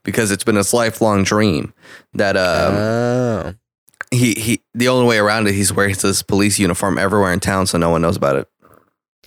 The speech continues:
Speaker 2: Also,
Speaker 1: What's
Speaker 2: um,
Speaker 1: up?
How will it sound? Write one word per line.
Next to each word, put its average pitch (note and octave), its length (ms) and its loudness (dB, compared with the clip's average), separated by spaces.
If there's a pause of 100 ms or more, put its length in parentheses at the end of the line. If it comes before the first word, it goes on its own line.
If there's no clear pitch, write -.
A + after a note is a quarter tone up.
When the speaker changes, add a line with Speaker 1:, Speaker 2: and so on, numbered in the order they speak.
(200)
Speaker 2:
Also, C#3 440 2 (1080)
Speaker 1:
What's A2 220 0
Speaker 2:
um, - 80 0
Speaker 1:
up? - 140 -12